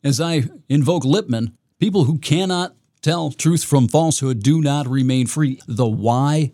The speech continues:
is irrelevant. 'Cause if you can't tell the truth from falsehood, you're either gonna end up in chains, cracked down because of some sort of, some state of an-, anarchy,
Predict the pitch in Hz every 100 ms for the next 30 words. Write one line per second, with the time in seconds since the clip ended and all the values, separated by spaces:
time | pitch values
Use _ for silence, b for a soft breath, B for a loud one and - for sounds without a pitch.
0 | - 131 131 139 131 147 156 107 110 -
1 | - - _ _ _ _ _ _ _ _
2 | _ _ _ _ _ - 107 104 - 147
3 | 190 - 185 175 - 220 180 - 170 220
4 | 160 - 123 139 - _ _ _ _ _
5 | - 151 170 131 165 170 165 131 131 -
6 | 208 175 135 175 - B B B B B
7 | B B _ _ _ - 156 180 - 165
8 | 180 160 151 127 110 185 175 180 156 120
9 | 156 147 - 165 139 135 156 214 147 226
10 | 135 - 71